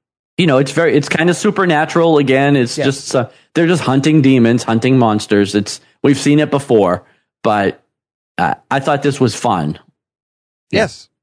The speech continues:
Speaker 2: Yeah, it
Speaker 1: Yes.
Speaker 2: was a lot of fun. What I had just said there was it's nothing new. Real, the story you're, you're gonna say, when you read it, you're gonna say, "I've seen this story before," but it still was very, very well done,
Speaker 1: Yeah.
Speaker 2: very intriguing.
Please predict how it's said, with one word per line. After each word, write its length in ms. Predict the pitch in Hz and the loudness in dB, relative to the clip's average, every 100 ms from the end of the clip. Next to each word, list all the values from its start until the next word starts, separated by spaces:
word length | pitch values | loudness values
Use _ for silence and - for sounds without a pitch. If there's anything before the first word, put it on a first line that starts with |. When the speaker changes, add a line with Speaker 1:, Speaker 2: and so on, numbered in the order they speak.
| - | -6
Speaker 2:
Yeah, 160 | 170 190 | -2 0
it 40 | |
Speaker 1:
Yes. 120 | 104 | 0
Speaker 2:
was 140 | 190 156 | 0 -2
a 60 | |
lot 140 | 131 117 | -6 -8
of 60 | |
fun. 280 | - 92 87 | -12 -16 -14
What 200 | 117 147 | -4 -2
I 100 | 170 | 0
had 120 | 160 139 | -2 -4
just 240 | 151 - | -8 -8
said 200 | 156 139 | -8 -6
there 180 | 110 107 | -6 -8
was 260 | 95 117 107 | -10 -12 -14
it's 280 | 113 - 120 | -18 -16 -10
nothing 580 | 117 131 - 120 104 | -8 -8 -10 -12 -12
new. 380 | 98 107 123 143 _ - | -12 -12 -12 -12 _ -14
Real, 260 | 120 127 123 | -10 -8 -10
the 160 | 120 123 | -12 -14
story 560 | - 135 123 127 131 120 110 | -10 -6 -4 -4 -6 -10 -14
you're, 260 | 120 127 113 | -10 -10 -10
you're 140 | 117 117 | -12 -12
gonna 160 | 117 | -10
say, 380 | 110 135 123 117 - | -10 -8 -8 -8 -10
when 180 | 131 | -8
you 100 | 117 | -8
read 240 | 110 160 170 | -4 0 0
it, 100 | 165 | -2
you're 100 | 135 | -6
gonna 160 | 127 120 | -10 -8
say, 300 | 151 135 117 | -8 -6 -6
"I've 160 | 104 | -10
seen 180 | - 156 | -10 -10
this 140 | 147 - | -10 -10
story 260 | 139 123 | -8 -8
before," 480 | 98 - 156 160 165 _ _ _ _ | -10 -10 -4 -2 -4 _ _ _ _
but 160 | - 156 | -2 -2
it 120 | 135 | -4
still 280 | - 180 165 | -8 -4 -2
was 160 | 123 95 | -4 -6
very, 480 | 110 120 120 107 95 _ - | -4 -4 -6 -10 -18 _ -6
very 260 | 160 180 | 0 0
well 240 | 151 143 117 | 0 -2 -4
done, 220 | 98 - | -6 -6
Speaker 1:
Yeah. 100 | 120 | -6
Speaker 2:
very 300 | - 139 135 | -4 -6 -6
intriguing. 640 | 117 - 107 95 - - | -10 -14 -16 -16 -20 -20